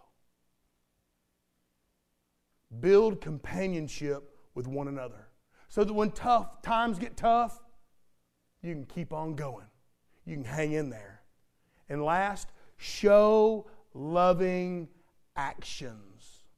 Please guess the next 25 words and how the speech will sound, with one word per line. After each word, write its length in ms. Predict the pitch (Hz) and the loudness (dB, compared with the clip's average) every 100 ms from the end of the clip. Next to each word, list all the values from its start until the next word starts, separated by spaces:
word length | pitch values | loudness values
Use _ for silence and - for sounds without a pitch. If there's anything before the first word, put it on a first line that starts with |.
| _ _ _ _ _ _ _ _ _ _ _ | _ _ _ _ _ _ _ _ _ _ _
Show 240 | - 262 247 | 2 6 8
loving 400 | 254 254 233 - | 10 8 6 0
actions 520 | 208 247 247 - 208 160 | 2 2 2 0 -2 4
by 200 | 185 185 | 4 4
treating 680 | - 220 277 294 294 277 | -4 -4 -2 0 0 0
one 160 | 262 262 | 2 0
another 500 | 247 226 190 147 120 - - - | 0 0 -2 -4 -10 -18 -20 -14
with 240 | 139 - | -14 -12
kindness 840 | - 196 214 240 254 254 - - - _ _ _ _ _ _ _ _ _ | -8 -4 -2 -2 -4 -8 -10 -20 -20 _ _ _ _ _ _ _ _ _
and 160 | 135 147 | -6 -6
with 180 | 143 - | -6 -8
patience. 680 | 123 - 110 110 - - - - - _ _ _ _ _ _ _ _ _ _ _ _ _ _ _ _ | -12 -12 -16 -16 -18 -18 -20 -20 -20 _ _ _ _ _ _ _ _ _ _ _ _ _ _ _ _
You 100 | 143 | -6
know, 340 | 175 208 208 175 - - _ _ _ _ - _ | 0 2 0 -8 -16 -20 _ _ _ _ -20 _
one 160 | 165 196 | -2 0
of 60 | |
the 60 | 185 | 2
most 320 | 190 175 - | 0 0 -6
beautiful 400 | 151 240 233 220 | -4 -2 -2 -6
pictures 680 | - 214 226 151 135 123 - - _ _ - | -4 -4 -4 -10 -12 -14 -20 -20 _ _ -8
of 160 | 165 151 | -6 -4
marriage 380 | 180 202 190 175 | -2 0 0 -2
in 100 | 175 | -4
the 80 | |
Bible 500 | 151 170 165 139 123 | 2 4 4 0 -8